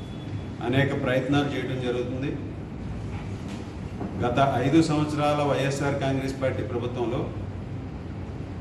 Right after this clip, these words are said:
మున్సిపాలిటీని పూర్తిగా భ్రష్టు పట్టించి, కౌన్సిల్ లేనటువంటి సమయంలో మాజీ మంత్రి కారుమూరి నాగేశ్వరరావు గారు మున్సిపాలిటీని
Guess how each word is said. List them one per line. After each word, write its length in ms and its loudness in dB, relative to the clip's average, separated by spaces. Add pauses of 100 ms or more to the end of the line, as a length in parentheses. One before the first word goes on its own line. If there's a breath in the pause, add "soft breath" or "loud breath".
మున్సిపాలిటీని 760 6
పూర్తిగా 640 2
భ్రష్టు 340 0
పట్టించి, 560 -2 (1500)
కౌన్సిల్ 520 8
లేనటువంటి 640 4
సమయంలో 600 2 (1500)
మాజీ 400 10
మంత్రి 440 6
కారుమూరి 420 4
నాగేశ్వరరావు 600 0
గారు 440 -2 (1800)
మున్సిపాలిటీని 920 6